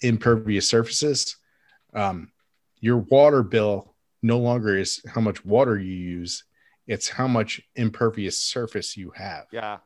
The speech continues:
Speaker 2: yeah.
Speaker 1: So, like, if you own a parking lot, your water bill is astronomical, even though you don't use any water, because that runoff goes into the wastewater treatment plant and has to be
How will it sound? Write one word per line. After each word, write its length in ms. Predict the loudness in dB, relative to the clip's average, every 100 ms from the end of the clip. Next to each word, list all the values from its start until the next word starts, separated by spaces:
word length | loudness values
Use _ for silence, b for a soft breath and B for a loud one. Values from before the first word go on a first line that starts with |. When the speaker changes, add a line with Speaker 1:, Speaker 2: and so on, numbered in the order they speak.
| _
Speaker 2:
yeah. 200 | -18 -16 -18 _ _ _ _
Speaker 1:
So, 280 | -6 -6 -6 _
like, 340 | -8 -8 -8 -16
if 160 | -14 -6
you 160 | -4 -2
own 220 | -2 -2
a 40 |
parking 460 | -4 -4 -2 -4 -6
lot, 300 | -8 -12 -14 _ _ _ -4
your 160 | -2
water 340 | 4 4 4 2
bill 300 | 0 -4 -6
is 320 | -10 -12 -8
astronomical, 880 | -6 -6 -6 -12 -10 -8 -10 -12 -18 _ _
even 220 | -6 -4 -2
though 140 | -2
you 180 | -4 -8
don't 340 | -4 -4 -4 -8
use 360 | -8 -6 -6 -8
any 180 | -8 -8
water, 480 | -8 -6 -8 -12 -14
because 600 | -12 -6 -4 -4 -8 -14 -10
that 260 | -8 -6 -2
runoff 420 | -2 -2 -6 -10 _
goes 320 | -10 -10 -8
into 260 | -10 -10 -12
the 100 | -12
wastewater 480 | -12 -12 -14 -16 -14
treatment 400 | -12 -10 -10 -12
plant 400 | -8 -8 -8 _ b b b -18
and 140 | -14
has 260 | -12 -12 -16
to 60 |
be 320 | -18 -18 -20